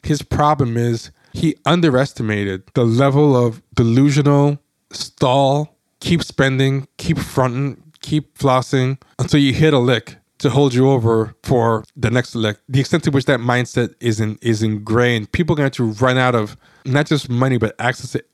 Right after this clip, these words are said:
every piece of debt they have. They got to run out of their parents' money. I think we can, we have a lot of room.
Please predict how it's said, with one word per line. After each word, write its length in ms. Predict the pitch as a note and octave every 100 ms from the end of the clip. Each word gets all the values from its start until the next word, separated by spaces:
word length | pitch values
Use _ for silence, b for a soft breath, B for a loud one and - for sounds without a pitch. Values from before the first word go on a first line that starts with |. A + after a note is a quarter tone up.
| -
every 460 | C#3+ C#3+ D3 C#3+
piece 340 | C3 - C3 -
of 160 | A2+ -
debt 220 | A2 -
they 120 | G#2
have. 480 | F#2+ A2+ G#2+ G#2+ G#2 _
They 120 | B2+
got 120 | C3+
to 80 | -
run 280 | A2+ B2 B2+
out 120 | A#2+
of 220 | A#2 G#2+ - _ _ -
their 80 |
parents' 540 | A2 - B2+ C3+ C3 C3+
money. 340 | C3 C3 C3+ -
I 60 | C#3+
think 240 | F3+ E3 - -
we 140 | G3
can, 340 | G3+ F3 D3 C3
we 140 | F#3+
have 240 | F#3 C#3
a 140 | B2+ A2+
lot 360 | G#2+ A2+ A#2
of 220 | A2+ G2+ G#2
room. 260 | G2 F2+